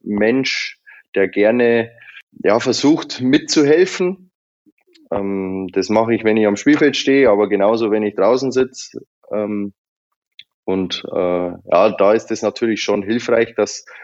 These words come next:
diese Geräuschkulisse nicht so da ist. Krieg auch das Feedback aus der Mannschaft, dass das, äh, wohl schon hilfreich ist in manchen Situationen. Und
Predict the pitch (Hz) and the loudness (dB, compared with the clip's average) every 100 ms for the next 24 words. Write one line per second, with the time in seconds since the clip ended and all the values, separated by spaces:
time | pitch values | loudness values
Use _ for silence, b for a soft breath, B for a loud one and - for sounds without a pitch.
0 | B B - 107 98 104 98 95 - 104 | B B -6 -6 0 2 4 2 -2 0
1 | 98 123 - 123 113 117 113 110 143 - | 2 0 -2 -2 -2 0 -2 0 -2 -2
2 | 139 143 135 135 127 139 135 - _ _ | 0 2 2 4 4 0 -4 -18 _ _
3 | _ _ _ _ _ _ _ - - 120 | _ _ _ _ _ _ _ -8 -2 0
4 | - 113 - 107 - 123 123 113 92 104 | 2 2 2 -4 -2 -4 0 0 2 0
5 | - 101 104 135 139 131 - - _ _ | 0 0 0 0 -2 -2 -10 -20 _ _
6 | - _ - 104 - - _ - 101 - | -20 _ -2 0 -2 -14 _ -2 -2 -2
7 | - - 101 98 90 98 98 104 101 131 | -4 0 2 2 2 0 0 -2 0 0
8 | 147 135 143 131 - - _ B B B | 2 2 2 0 -4 -10 _ B B B
9 | B B B _ - 123 123 131 127 - | B B B _ -2 2 2 2 0 -2
10 | 120 123 120 127 131 131 131 127 _ b | 2 0 2 0 2 2 0 -4 _ b
11 | b _ - 95 95 90 - - | b _ -6 -2 -2 -4 -10 -12